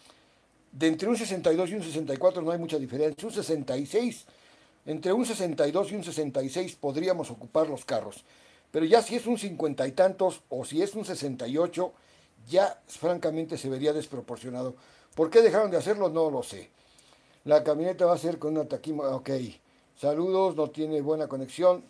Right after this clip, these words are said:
Este, bueno, creo que la transmisión, no sé, díganme ustedes si, si está fallando o andamos bien. Eh, lo que no tiene buena transmisión o buena conexión es la lap. Esta lap ya la repararon un par de veces y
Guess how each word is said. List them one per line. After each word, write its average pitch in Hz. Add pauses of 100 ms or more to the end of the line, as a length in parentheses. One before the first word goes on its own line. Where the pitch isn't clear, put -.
(100)
Este, 151
bueno, 220 (240)
creo 247
que 226
la 190
transmisión, 165
no 226
sé, 220
díganme 190
ustedes 190 (680)
si, 147
si 147
está 190
fallando 180
o 147
andamos 170
bien. 226 (580)
Eh, 143
lo 165
que 185
no 247
tiene 254
buena 220
transmisión 151
o 156
buena 180
conexión 160 (500)
es 202
la 190
lap. 160
Esta 190
lap 180
ya 170
la 175
repararon 151
un 160
par 156
de 139
veces 160 (800)
y 202